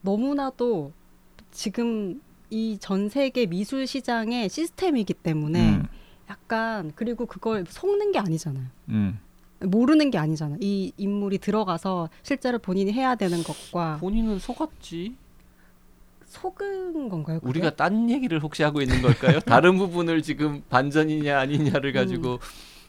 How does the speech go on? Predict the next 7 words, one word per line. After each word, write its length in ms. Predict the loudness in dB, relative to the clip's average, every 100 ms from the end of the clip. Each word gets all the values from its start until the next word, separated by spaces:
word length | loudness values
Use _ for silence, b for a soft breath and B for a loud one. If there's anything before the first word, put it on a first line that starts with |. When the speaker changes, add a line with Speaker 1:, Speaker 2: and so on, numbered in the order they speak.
| -6
Speaker 3:
토론하는 440 | 0 2 2 2
걸까요? 360 | 0 -2 -2 0
Speaker 2:
아, 100 | 0
근데 600 | 4 4 6 4 2 0 -6 B B
그러니까 240 | 0 0 0
저는 360 | 4 6 8 6
이게 560 | 4 4 4 4 0